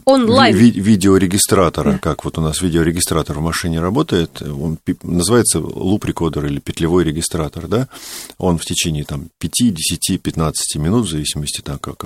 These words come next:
Speaker 2: как он запрограммирован, фиксирует ритм сердца,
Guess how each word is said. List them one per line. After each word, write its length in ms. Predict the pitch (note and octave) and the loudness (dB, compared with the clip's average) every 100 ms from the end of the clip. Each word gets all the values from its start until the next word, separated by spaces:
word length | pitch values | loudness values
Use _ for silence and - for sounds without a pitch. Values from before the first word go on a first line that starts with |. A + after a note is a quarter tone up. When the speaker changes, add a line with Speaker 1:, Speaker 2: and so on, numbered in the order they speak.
| D#2 | -12
Speaker 2:
как 180 | D2+ D2+ | -8 -6
он 120 | D2 | -6
запрограммирован, 760 | D#2+ F2 E2+ G2+ C3+ A#2 F2 - - - - - - - | -4 -4 0 0 2 0 -2 -6 -16 -18 -16 -16 -18 -12
фиксирует 640 | - F#2 - F2+ D#2 D2 F2+ | -4 -2 2 2 2 0 -2
ритм 280 | E2+ D#2+ E2+ | -2 -2 -2
сердца, 520 | - D3+ - D#3+ | 0 0 0 -2